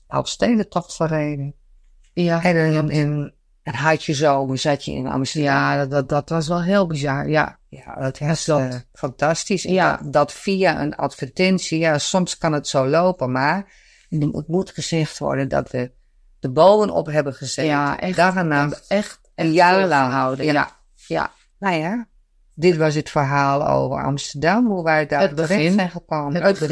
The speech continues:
Speaker 1: begin.
Speaker 2: Ja.
Speaker 1: Ja.
Speaker 2: En nog met echte Amsterdammers als, eh, buren, hè? Met,
Speaker 1: Ja.
Speaker 2: eh,
Speaker 1: Die je allemaal tante,
Speaker 2: Ja.
Speaker 1: tante
Speaker 2: Ta-
Speaker 1: Neel noemde en,
Speaker 2: Ja.
Speaker 1: en, en oma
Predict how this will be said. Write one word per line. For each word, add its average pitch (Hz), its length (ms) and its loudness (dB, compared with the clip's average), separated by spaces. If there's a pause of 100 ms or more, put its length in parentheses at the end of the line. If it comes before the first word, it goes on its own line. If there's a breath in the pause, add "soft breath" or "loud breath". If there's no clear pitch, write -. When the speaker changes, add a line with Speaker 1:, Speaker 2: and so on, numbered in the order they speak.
Speaker 1:
begin. 190 400 -2
Speaker 2:
Ja. 180 200 2
Speaker 1:
Ja. 220 140 -4 (460)
Speaker 2:
En 190 140 2
nog 175 180 0
met 156 280 -4 (100)
echte 147 680 0
Amsterdammers 160 920 -2
als, 160 300 0
eh, 151 220 0 (100)
buren, 147 420 0
hè? 160 160 -2
Met, 202 260 0
Speaker 1:
Ja. 147 220 -4
Speaker 2:
eh, 147 140 -12 (280)
Speaker 1:
Die 147 120 -4
je 151 80 0
allemaal 151 260 2
tante, 147 400 -2 (440)
Speaker 2:
Ja. 180 160 0
Speaker 1:
tante 135 640 0
Speaker 2:
Ta- 127 100 -2
Speaker 1:
Neel 151 500 0
noemde 139 520 0
en, 135 460 0
Speaker 2:
Ja. 151 200 0
Speaker 1:
en, 131 80 -2
en 135 220 -6
oma 131 340 0